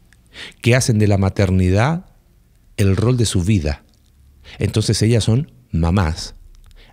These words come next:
Antes de ser hijas de Dios, por sobre ser hijas de Dios,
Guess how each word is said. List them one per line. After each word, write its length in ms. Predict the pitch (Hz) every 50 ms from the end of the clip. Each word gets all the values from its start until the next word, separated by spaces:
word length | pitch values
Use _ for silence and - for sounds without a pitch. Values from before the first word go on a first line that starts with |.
| _ _
Antes 280 | - 147 165 - 120 92
de 80 | 92 85
ser 320 | - 110 110 123 165 - - - _ _ _
hijas 280 | - 104 - - 104 85
de 100 | - 110
Dios, 380 | 127 135 113 98 - - - - _ _ _ _ _ _ _ _ _ _ _ _ _ _ _ _ _ _ _ _ _ _ _ _ _ - - _ _ -
por 160 | - 107 92
sobre 360 | - - - 180 175 147 110 95
ser 180 | - 101 90
hijas 200 | 104 - 104 87
de 120 | 85 90 104
Dios, 260 | 120 131 147 143 -